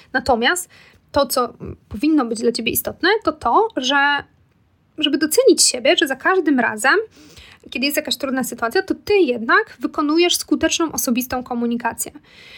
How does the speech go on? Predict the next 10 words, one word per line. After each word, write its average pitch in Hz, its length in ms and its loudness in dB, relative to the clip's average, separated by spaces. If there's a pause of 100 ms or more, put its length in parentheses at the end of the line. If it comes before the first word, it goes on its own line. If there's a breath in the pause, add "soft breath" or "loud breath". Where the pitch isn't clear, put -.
(260 loud breath)
Mm, 247 540 -6
być - 140 -8
może 330 180 -2
pamiętacie 302 520 0
też 262 180 -4
ze 254 680 -2
warsztatów 277 600 -4
o 247 240 0
asertywności, 269 960 -4
że 262 340 0